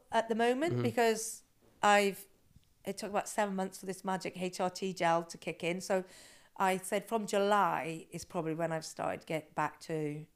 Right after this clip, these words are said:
Speaker 1: Kath,
Speaker 2: Mm.
Speaker 1: who's crazy Kath, and she's late for everything, and
Speaker 2: Mm.
Speaker 1: she's, she's whatever. So at the moment, I just think I am who I am, and yeah, I'm a bit off, off the wall sometimes,
Speaker 2: Mm.
Speaker 1: but I think off the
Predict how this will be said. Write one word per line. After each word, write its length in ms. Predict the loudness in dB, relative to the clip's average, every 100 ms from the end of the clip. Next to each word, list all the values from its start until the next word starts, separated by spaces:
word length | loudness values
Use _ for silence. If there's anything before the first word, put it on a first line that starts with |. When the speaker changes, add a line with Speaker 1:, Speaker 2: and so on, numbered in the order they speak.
| _
Speaker 1:
Kath, 280 | 0 0 0 -14 _ _ -6
Speaker 2:
Mm. 160 | -2 0
Speaker 1:
who's 460 | 0 -2 -6 -12 -20 _ _ _
crazy 260 | -6 -6 -4
Kath, 280 | -4 -2 -4
and 120 | -8
she's 140 | -6
late 200 | -6 -6 -8 -4
for 100 | -2
everything, 400 | -2 -4 -6 -4
and 120 | -2
Speaker 2:
Mm. 80 | 0
Speaker 1:
she's, 320 | -2 -6 -10
she's 220 | -6 -6
whatever. 400 | -6 -4 -4 -4 -8 -16 -20 -20 -14
So 180 | 0 6
at 140 | 8 8
the 60 |
moment, 540 | 4 4 2 -2 -6 0
I 120 | 0
just 260 | 0 -4 -4
think 420 | -4 -4 -6 -16 -20 _ _ _ _ _ _ _ -6
I 120 | -2
am 240 | 0 0 -2
who 120 | 0
I 100 | 0
am, 360 | 2 0 0
and 240 | -2 -4 -8 -6
yeah, 240 | 0 2
I'm 160 | 2 -2
a 60 | -2
bit 180 | -4 -4
off, 200 | -8 -10 _ _
off 180 | -10 -8
the 80 | -6
wall 280 | -2 -2 -2
sometimes, 720 | -4 -6 0 2 2 0 -2
Speaker 2:
Mm. 40 |
Speaker 1:
but 280 | 2 2 2 -8 -20 _ _ -18
I 40 |
think 160 | -16 -8
off 160 | -8
the 60 | -6